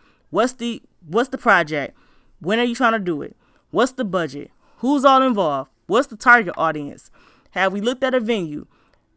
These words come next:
Is this continuous? Is this a one-time thing? Who else are you collaborating with?" I run down a laundry list of questions. And nine times out of ten, if no one can answer those questions, I know they're not serious. You have to start taking your time.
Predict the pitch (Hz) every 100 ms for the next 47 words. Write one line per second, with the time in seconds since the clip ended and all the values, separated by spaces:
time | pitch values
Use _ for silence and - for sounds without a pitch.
0 | _ 175 160 185 - _ _ 180 - 311
1 | 285 196 147 - 165 160 151 143 208 247
2 | 254 240 226 247 226 180 147 - _ _
3 | 240 277 311 247 208 185 175 165 156 160
4 | 156 - - 285 277 226 208 202 190 160
5 | 139 143 156 185 208 214 175 175 165 -
6 | - - 160 - 151 147 - - _ -
7 | 165 208 277 302 285 269 254 240 226 214
8 | 254 220 180 196 240 247 233 208 214 214
9 | 214 208 - 226 226 202 185 180 175 160
10 | 147 151 120 120 76 - _ _ _ _
11 | _ - 180 202 208 202 190 170 165 _
12 | _ _ - 214 208 220 202 180 160 -
13 | 208 208 196 165